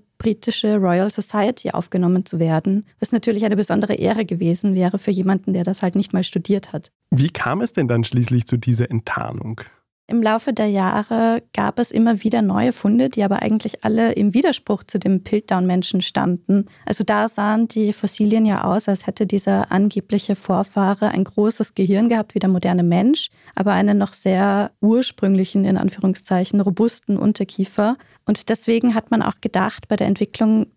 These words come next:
Speaker 1: des Menschen ist erst das Gehirn groß geworden und danach haben sich andere Merkmale, wie zum Beispiel der aufrechte Gang oder ebenso unser Körperbau, unser heutiger,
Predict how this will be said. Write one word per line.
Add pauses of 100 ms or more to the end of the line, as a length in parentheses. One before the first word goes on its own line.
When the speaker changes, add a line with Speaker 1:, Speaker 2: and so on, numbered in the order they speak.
Speaker 1:
des
Menschen
ist
erst
das
Gehirn
groß
geworden (120)
und
danach
haben
sich
andere
Merkmale,
wie
zum
Beispiel
der
aufrechte
Gang
oder
ebenso
unser
Körperbau,
unser
heutiger,